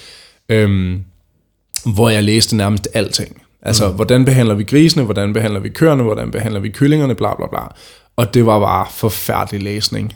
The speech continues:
Speaker 1: Altså,
Speaker 2: Mm.
Speaker 1: det stod der helt offentligt. Alle kunne se det. Øhm, men det var ikke noget, som der var nogen, der ville opsøge, fordi hvorfor skulle man dog gøre det, ikke? Og det vidste jeg bare, at det kunne jeg ikke deltage i.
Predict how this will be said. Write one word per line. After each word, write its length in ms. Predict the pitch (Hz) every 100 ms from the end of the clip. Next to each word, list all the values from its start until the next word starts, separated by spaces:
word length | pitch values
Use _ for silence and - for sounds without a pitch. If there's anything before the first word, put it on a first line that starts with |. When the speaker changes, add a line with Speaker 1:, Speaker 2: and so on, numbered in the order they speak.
| -
Speaker 1:
Altså, 160 | 120
Speaker 2:
Mm. 40 | 107
Speaker 1:
det 100 | 127
stod 300 | - 143 123
der 320 | 113 98 101 104 _ -
helt 260 | 110 165 135
offentligt. 480 | 117 120 110 98 -
Alle 220 | 139 156
kunne 160 | 160 120
se 240 | - 104
det. 160 | 92 95 - - - _ _ _
Øhm, 380 | 110 104 98 98 -
men 220 | 117 117
det 100 | 113
var 100 | 110
ikke 160 | 110
noget, 240 | 123 107 113
som 120 | 110
der 80 | 98
var 80 | 90
nogen, 160 | 98
der 60 | 107
ville 200 | 101 87
opsøge, 480 | 113 - - 90 92
fordi 200 | 98 92
hvorfor 280 | 90 90
skulle 180 | 101 101
man 120 | 90
dog 140 | 92 90
gøre 200 | 90 87
det, 180 | 92 107
ikke? 180 | 117 - _ _ _ _
Og 80 | 104 - _ _ -
det 180 | 117 95 - _ _ -
vidste 360 | 104 107 107 107
jeg 80 |
bare, 200 | 90 90
at 60 | 90
det 100 | 98
kunne 140 | 104
jeg 120 | 95 90
ikke 120 | 95
deltage 400 | 107 110 110 98
i. 80 | 95